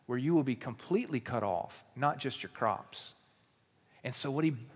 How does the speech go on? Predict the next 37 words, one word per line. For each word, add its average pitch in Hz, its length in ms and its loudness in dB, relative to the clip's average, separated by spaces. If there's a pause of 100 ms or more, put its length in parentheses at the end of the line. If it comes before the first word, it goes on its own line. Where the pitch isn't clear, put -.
what 147 160 8
he 143 40 6
calls 156 600 4 (160)
them 165 340 4
to 196 280 0
and 147 100 -2
what 135 80 2
he 131 60 2
calls 156 420 6
us 139 300 -2
to 113 260 -4 (600)
is 117 260 -6
repent. 107 920 -6 (1000)
Repent. - 920 -2 (1160)
And 131 200 -2
that's 156 240 6
what 165 160 4
leads 143 260 6
us 117 140 0
to 131 80 2
the 120 180 2
other 143 160 6
half 143 420 4
of 123 120 -4
what's 127 180 0
happening 143 460 0
here 127 160 -2
in 110 100 -2
this 156 240 4
text 165 400 2
and 120 100 -4
even 147 280 0
in 131 120 0
Joel. 123 500 4 (340)
If 180 400 10
we 196 100 4
repent, 151 800 2